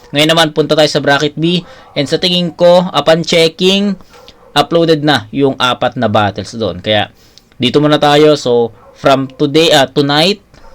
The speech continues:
October thirteen, October fourteen, fifteen, sixteen, ah, sixteen, Pinas Astig, unang bara yung mapapanood nyo. So, yun. Ah, isa-shuffle-shuffle ko na lang kasi hindi ko alam kung ano yung bracket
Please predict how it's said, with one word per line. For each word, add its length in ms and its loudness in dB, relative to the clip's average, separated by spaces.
October 400 0
thirteen, 720 0
October 400 -4
fourteen, 640 -2
fifteen, 480 -2
sixteen, 560 -14
ah, 240 0
sixteen, 560 -4
Pinas 320 0
Astig, 320 -4
unang 240 -2
bara 240 2
yung 80 -2
mapapanood 560 -6
nyo. 240 0
So, 240 -6
yun. 240 2
Ah, 160 2
isa-shuffle-shuffle 880 -2
ko 160 -6
na 80 -4
lang 160 -4
kasi 160 -4
hindi 240 0
ko 160 2
alam 240 -4
kung 160 -2
ano 160 -2
yung 280 0
bracket 480 -2